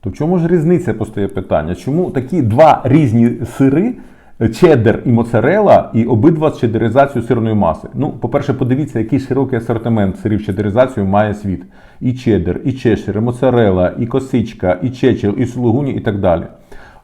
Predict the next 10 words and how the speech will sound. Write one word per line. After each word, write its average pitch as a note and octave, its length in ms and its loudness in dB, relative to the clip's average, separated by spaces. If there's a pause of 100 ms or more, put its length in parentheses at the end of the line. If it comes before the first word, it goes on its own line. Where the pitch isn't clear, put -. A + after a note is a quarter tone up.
(120)
Е, G#2 180 2
друзі, A#2 400 4
головна C#3+ 640 2 (100)
відмінність C3 580 2
між A#2 160 -2
цими A2 240 2
сирами D3 520 4 (180)
те, A#2+ 280 4
що - 340 0 (380)
чеддер C#3+ 540 2